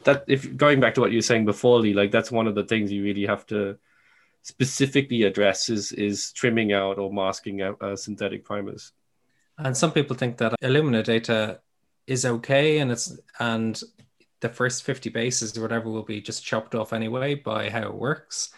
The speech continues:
Speaker 2: when it inserts the transposome. But actually, sometimes you do get a bit of that artificial sequence still in there, so you have to be careful and check for that.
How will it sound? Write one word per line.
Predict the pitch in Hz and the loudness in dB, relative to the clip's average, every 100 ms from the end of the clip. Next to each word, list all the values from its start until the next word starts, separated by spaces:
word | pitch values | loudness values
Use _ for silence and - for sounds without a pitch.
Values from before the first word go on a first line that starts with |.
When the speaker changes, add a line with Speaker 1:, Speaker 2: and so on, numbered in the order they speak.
| - _ _ _ _ - | -20 _ _ _ _ -10
Speaker 2:
when | 110 110 | -4 -2
it | 107 | -2
inserts | 107 101 110 - - | -4 -4 -4 -4 -8
the | |
transposome. | 104 - 120 127 110 104 | -8 -4 -2 0 -2 -2
But | 110 | -2
actually, | 123 - 113 104 101 - _ _ _ - | -2 -4 -6 -6 -6 -10 _ _ _ -8
sometimes | - 135 131 113 107 107 104 - | 0 2 2 0 -2 -2 -4 -6
you | 107 | -8
do | 107 113 107 | -4 -2 -2
get | 110 107 | -2 -4
a | |
bit | 107 | -4
of | 110 | -6
that | 110 104 | -6 -4
artificial | 101 - - 104 101 | -6 -6 -8 -8 -8
sequence | - 104 101 | -10 -10 -8
still | - 101 | -8 -6
in | 101 | -4
there, | 123 127 | -2 -2
so | - 107 | -4 -6
you | |
have | - | -8
to | |
be | 104 | -12
careful | - 135 135 135 123 - | -2 -2 0 -2 -2 -4
and | 110 | -6
check | - 117 | -4 -4
for | - 104 | -4 -4
that. | 104 - - | -4 -6 -12